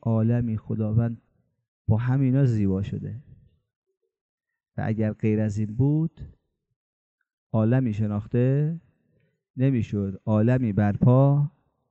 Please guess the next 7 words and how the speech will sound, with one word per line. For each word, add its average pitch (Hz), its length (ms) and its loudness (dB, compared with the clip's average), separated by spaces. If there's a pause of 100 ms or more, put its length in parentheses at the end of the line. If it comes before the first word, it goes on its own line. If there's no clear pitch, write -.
(480)
نمی‌شد. 110 560 -4 (1400)
چه 147 160 -2
کرده 120 400 -2
خدا، 135 400 -8 (200)
چه - 140 -10
کرده 98 400 -8
خدا. 165 260 -12